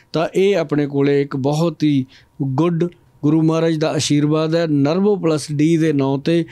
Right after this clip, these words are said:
ਗੌਰਮੈਂਟ ਕੋਲੋਂ ਸਰਟੀਫਾਈਡ ਆ, ਜੀ ਐਮ ਪੀ ਸਰਟੀਫਾਈਡ ਆ। ਇਹ 'ਚ ਜੋ ਜੋ ਫਾਰਮੂਲਾ ਪਾਇਆ, ਬੜਾ ਸ਼ੁੱਧ ਸਾਫ਼ ਲਫ਼ਜ਼ਾਂ 'ਚ ਲਿਖਿਆ ਹੈ।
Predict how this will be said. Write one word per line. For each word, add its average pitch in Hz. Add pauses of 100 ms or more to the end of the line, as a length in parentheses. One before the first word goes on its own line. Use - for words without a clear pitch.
(220)
ਗੌਰਮੈਂਟ 185
ਕੋਲੋਂ 156
ਸਰਟੀਫਾਈਡ 156
ਆ, 175 (300)
ਜੀ 151
ਐਮ 180
ਪੀ 156
ਸਰਟੀਫਾਈਡ 151
ਆ। 175 (260)
ਇਹ 185
'ਚ 190
ਜੋ 170
ਜੋ 220
ਫਾਰਮੂਲਾ 175
ਪਾਇਆ, 156 (260)
ਬੜਾ 208
ਸ਼ੁੱਧ 220
ਸਾਫ਼ 208
ਲਫ਼ਜ਼ਾਂ 160
'ਚ 156
ਲਿਖਿਆ 156
ਹੈ। 180